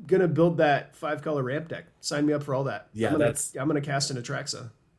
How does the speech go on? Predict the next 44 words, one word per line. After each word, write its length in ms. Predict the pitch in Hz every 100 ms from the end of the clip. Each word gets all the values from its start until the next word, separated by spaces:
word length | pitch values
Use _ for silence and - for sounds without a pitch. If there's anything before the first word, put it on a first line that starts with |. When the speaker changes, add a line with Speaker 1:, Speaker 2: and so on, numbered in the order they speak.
| _ _ _
Speaker 2:
I'm 160 | 131 190
just 160 | 262 -
actually 500 | 139 147 170 139 131
excited 520 | 113 - 104 104 120
to 100 | 123
see 240 | - 117 107
the 140 | 98
sets 360 | - 101 95 -
that 140 | 76
come 180 | - 95
out 240 | 107 123
from 160 | - 135
now 220 | 123 131
on 300 | 143 165 208 _ _ _ _
and 220 | 123 117
what 360 | 110 123 117 107
decks 320 | 117 110 -
they 180 | - 110
introduce, 420 | 104 101 98 -
because 280 | - 113 135
it's 160 | 160 120
not 160 | 175
just 200 | 160 -
pieces, 480 | - 180 185 82 -
right? 280 | 69 82 120
It's 160 | 113 113
actually 300 | 131 165 139
just 280 | 123 117 - _ _
full 400 | - - 160 131
decks 300 | 135 110 -
that 120 | 110
we're 140 | 110
gonna 180 | 107 107
see 200 | 107 113
emerging 680 | 104 104 117 113 101 90 90 - - - - - _ _ _ -
as, 160 | 147 147
like, 260 | 131 - - - _ -
like, 320 | 113 113 -
fully 400 | - - 160 143
emer-, 380 | 135 123 120 117
like, 180 | 120 113
fully 280 | - 147 139
Speaker 1:
Yeah. 40 |
Speaker 2:
formed, 560 | 131 - 117 113 110